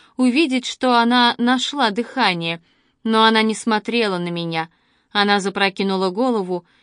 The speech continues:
и тишину разорвал ужасный вопль. Молитва оборвалась. Ибрагим бросился к отцу, проверил его дыхание,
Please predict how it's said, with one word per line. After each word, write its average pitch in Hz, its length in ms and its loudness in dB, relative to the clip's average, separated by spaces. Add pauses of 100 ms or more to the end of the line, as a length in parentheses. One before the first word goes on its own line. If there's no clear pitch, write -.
(160)
и 247 120 2
тишину 269 680 0
разорвал 226 640 2
ужасный 202 760 0
вопль. 196 680 -4 (500)
Молитва 185 560 2
оборвалась. 170 800 0 (400)
Ибрагим 233 720 4
бросился 247 720 0
к - 100 -6
отцу, 196 540 -2 (420)
проверил 202 540 4
его 190 280 0
дыхание, 180 760 0